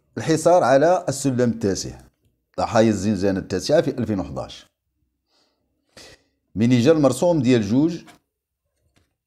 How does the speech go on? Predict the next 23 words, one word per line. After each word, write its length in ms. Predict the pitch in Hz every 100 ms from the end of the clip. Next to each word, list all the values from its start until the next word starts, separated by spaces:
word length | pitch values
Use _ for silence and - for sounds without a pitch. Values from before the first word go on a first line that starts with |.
| _ _ _ _ _ _ _ _ _ -
حداعش 560 | 90 131 127 135 165
ستمية 540 | - - 117 117 127 -
وحداعش. 600 | 78 76 71 - - - - - - _ -
هذا 140 | 95 101
المرسوم 520 | 104 123 117 160 147
اللي 140 | 131
عدل 500 | 104 113 107 185 - -
النظام 480 | 104 113 117 151 160
الأساسي 520 | 156 131 117 123 117
ديال 180 | 110 110
ألفين 200 | 98 107
وثلاثة، 540 | 87 98 - 107 - -
جوج 300 | 87 92 123
صفر 360 | 110 113 107 101
جوج 160 | 104 95
تمنمية 320 | 107 98 90
وربعة 420 | - 80 76 71
وخمسين، 520 | 76 78 - 143 - - _ _ _ _ _ _ _ _ _ _ _ _ _ _ _ _ _ - _ _ _
حوالي 460 | - 117 143 170 170
ثمانية 580 | 117 123 120 156 - -
وعشرين 460 | 92 90 117 131
فئة 340 | 127 120 160 - - - _ _ _
تعديل 380 | - 82 104 80